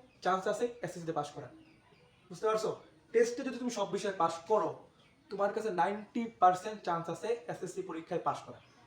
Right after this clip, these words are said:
একটা বাস্তবতা তোমাদেরকে বলি, দেখবা যারা ফেল করছে এবার, ওদের ম্যাক্সিমাম স্টুডেন্ট যারা ফেল করছে, এসএসসি তে ফেল করছে দু হাজার পঁচিশ সালে, তাদের টেস্টের রেজাল্টটা খোঁজ নিয়ে দেখো, টেস্টেও তারা ফেল করছিল।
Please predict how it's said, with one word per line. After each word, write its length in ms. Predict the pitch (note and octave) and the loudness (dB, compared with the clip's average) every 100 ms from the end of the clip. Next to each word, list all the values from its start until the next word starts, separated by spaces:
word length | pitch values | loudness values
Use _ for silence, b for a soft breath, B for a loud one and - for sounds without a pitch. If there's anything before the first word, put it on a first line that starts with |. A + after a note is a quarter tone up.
| - | -10
একটা 120 | E3+ F#3 | 0 4
বাস্তবতা 300 | F3+ G#3+ G#3 F3+ | 4 4 2 2
তোমাদেরকে 280 | D#3 D3+ D3 | 0 -2 -2
বলি, 120 | D3+ B3+ - b b - | -2 -2 -8 b b -2
দেখবা 180 | F#3 E3 C3 - - | 2 2 0 -4 -2
যারা 140 | F3 F3 | 0 4
ফেল 120 | G3 G3+ | 4 4
করছে 160 | - D#3 | -2 -2
এবার, 140 | C3 - - - _ _ _ G#3 | -4 -6 -10 -20 _ _ _ 6
ওদের 160 | G#3 F#3+ F#3+ | 8 8 6
ম্যাক্সিমাম 460 | G#3+ - B3 A#3+ G#3 | 2 -2 -2 0 0
স্টুডেন্ট 220 | E3+ C#3 | -6 0
যারা 120 | D3+ F3 | 2 2
ফেল 140 | F3+ F3 | 0 -2
করছে, 180 | D#3 - - _ _ _ - | -4 -6 -16 _ _ _ -12
এসএসসি 240 | D#3+ F3+ E3 | -8 -6 -6
তে 40 | D#3+ | -4
ফেল 100 | E3 | -4
করছে 160 | D3+ - - - _ | -4 -6 -16 -20 _
দু 40 | D3+ | -2
হাজার 160 | D3+ F3+ | -2 -2
পঁচিশ 200 | F#3 F#3 | -2 -2
সালে, 140 | C3 B2 b b b _ | -6 -12 b b b _
তাদের 200 | D#3 E3+ F#3+ | 0 0 2
টেস্টের 280 | G3 - G3 | 2 2 0
রেজাল্টটা 280 | F#3+ F#3 G3+ F#3+ | 2 2 2 -2
খোঁজ 100 | E3+ | -4
নিয়ে 120 | F#3+ F#3+ | 0 0
দেখো, 160 | G#3 F#3+ - - - - - - _ | 0 -4 -6 -20 -20 -20 -20 -20 _
টেস্টেও 380 | A3 A3 - C4+ C4 | 6 6 2 2 4
তারা 120 | F#3 E3 | 4 2
ফেল 120 | C#3 | -2
করছিল। 220 | C#3+ C#3 | -6 -12